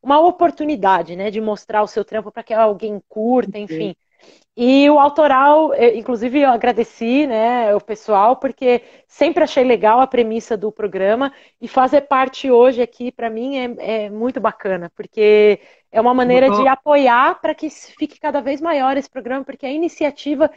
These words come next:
Speaker 1: de dar esse espaço, de ter esse nome autoral,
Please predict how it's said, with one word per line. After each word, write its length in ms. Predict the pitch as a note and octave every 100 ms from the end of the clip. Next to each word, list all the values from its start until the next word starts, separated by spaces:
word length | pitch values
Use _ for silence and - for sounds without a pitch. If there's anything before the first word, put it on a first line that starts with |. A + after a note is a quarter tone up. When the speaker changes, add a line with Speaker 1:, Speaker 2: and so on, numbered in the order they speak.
| _ _ _
Speaker 1:
de 120 | B3
dar 340 | F#3+ A#3+ D4+ E4+
esse 160 | -
espaço, 500 | - _ A#3 A#3 -
de 120 | F#3+
ter 160 | A3 D4
esse 200 | D4+ C4
nome 240 | B3+ B3
autoral, 680 | A#3 A#3+ - A#3 G3+ G#3 A3+